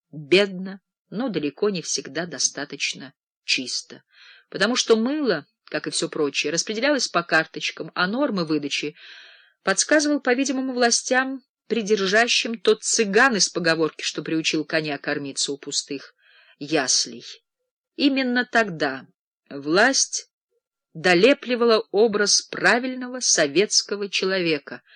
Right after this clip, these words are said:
слепо перед ней холопствующего, распевающего на голодное брюхо хвалы её попечениям и мудрости, уверенного в своём превосходстве перед разными прочими несоветскими народами и втайне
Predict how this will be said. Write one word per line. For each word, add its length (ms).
слепо 500
перед 320
ней 420
холопствующего, 1200
распевающего 840
на 80
голодное 480
брюхо 320
хвалы 380
её 220
попечениям 760
и 80
мудрости, 680
уверенного 640
в 60
своём 360
превосходстве 720
перед 260
разными 400
прочими 680
несоветскими 1200
народами 680
и 180
втайне 800